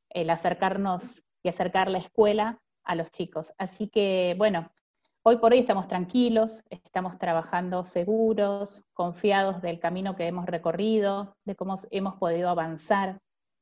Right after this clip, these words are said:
de cómo hemos ido creciendo en este trabajo a distancia con los chicos y con los docentes. Eh, fue un trabajo intenso, pero hoy por hoy,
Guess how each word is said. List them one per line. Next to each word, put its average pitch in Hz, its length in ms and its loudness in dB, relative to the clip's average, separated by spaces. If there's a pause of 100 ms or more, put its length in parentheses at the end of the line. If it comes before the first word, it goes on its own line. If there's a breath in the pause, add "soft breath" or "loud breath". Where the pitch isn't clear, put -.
(160)
de 180 180 -6
cómo 196 260 -2
hemos 190 380 -6
ido 202 260 0
creciendo 208 920 -2
en 170 180 -8
este 170 640 -8
trabajo 175 800 0
a 165 100 0
distancia 196 840 -4
con 165 460 -12
los 175 180 -8
chicos 226 520 -2 (720)
y 190 80 -8
con 180 180 -2
los 170 140 -2
docentes. 160 800 -4 (160)
Eh, 165 340 -6
fue 190 80 -8
un 185 80 -6
trabajo 185 300 2
intenso, 262 800 2 (300)
pero 180 580 -2
hoy 220 200 4
por 220 220 2
hoy, 233 440 2